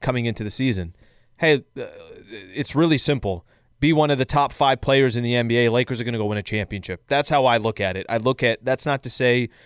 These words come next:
that the Russ piece is gonna have to be figured out. These role players, they're gonna have to figure, if Anthony Davis and LeBron James are who they're supposed to be, and A D is a top five player in the league,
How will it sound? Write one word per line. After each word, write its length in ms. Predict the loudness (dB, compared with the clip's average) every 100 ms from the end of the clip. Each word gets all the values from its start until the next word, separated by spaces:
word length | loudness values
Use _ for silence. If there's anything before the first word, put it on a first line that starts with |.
| -20 _ -6
that 360 | 0 2 0 -2
the 80 |
Russ 300 | 0 2 0
piece 420 | -4 -4 -4 -2 -6
is 100 | -4
gonna 160 | -2
have 140 | -2 -2
to 80 |
be 120 | -8 -6
figured 360 | -4 -2 0
out. 280 | 2 2 0
These 200 | -6 -4
role 220 | 2 2
players, 440 | 2 0 2 0 0
they're 100 | 0
gonna 140 | 0
have 120 | -2
to 60 | -2
figure, 220 | -6 -6 -12 _ -12
if 140 | 0
Anthony 320 | 0 2 0
Davis 400 | 4 4 4 0
and 100 | -2
LeBron 380 | 0 2 2 2
James 420 | 0 0 0 -4 -2
are 220 | 0 0
who 160 | 0 0
they're 180 | 2
supposed 380 | 0 0 -2 -2
to 60 | -4
be, 300 | -2 -2 -2
and 140 | -4 -2
A 120 | -2
D 140 | 0
is 80 | -2
a 60 | -2
top 260 | -2 -2
five 220 | 0 -2 0
player 200 | -2 -2
in 60 |
the 80 | -4
league, 380 | -2 -2 -2